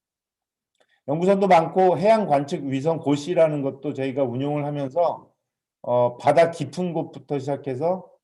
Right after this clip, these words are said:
하늘 위까지 같이 전부 다 연구를 하고 있습니다. 그다음에, 어, 태풍이라든가 항만의 피해를 조망하기 위해서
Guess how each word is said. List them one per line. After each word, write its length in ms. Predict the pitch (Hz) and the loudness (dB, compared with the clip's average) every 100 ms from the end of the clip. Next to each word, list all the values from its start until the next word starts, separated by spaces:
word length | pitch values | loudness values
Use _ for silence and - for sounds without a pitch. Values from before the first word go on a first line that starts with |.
| _ | _
하늘 320 | 190 190 147 | -2 -2 -2
위까지 580 | 131 131 147 120 139 123 | -4 2 2 2 -4 -6
같이 320 | - - 123 | -12 -16 -16
전부 260 | - 156 147 | -14 -10 -4
다 120 | 131 | -4
연구를 340 | 113 113 113 | -4 -10 -10
하고 140 | 139 120 | -10 -10
있습니다. 480 | 92 - 98 85 87 _ _ _ _ _ _ _ _ _ _ _ _ _ _ _ _ _ 143 | -12 -18 -20 -20 _ _ _ _ _ _ _ _ _ _ _ _ _ _ _ _ _ _ 0
그다음에, 560 | 165 165 170 170 165 | 6 6 6 2 2
어, 380 | 143 135 131 127 | 2 4 4 2
태풍이라든가 960 | 170 208 233 226 214 185 175 170 165 160 | 0 -2 0 0 6 6 4 2 6 6
항만의 1000 | - 208 208 202 196 143 123 - 151 151 | 4 -4 2 4 4 0 -10 -8 -6 -6
피해를 800 | - 240 226 196 156 147 156 135 | -8 2 4 4 0 -2 -4 -4
조망하기 600 | 147 151 160 156 135 127 | 0 0 0 -2 -4 -4
위해서 640 | 123 123 160 160 107 - | -4 -2 0 0 0 -10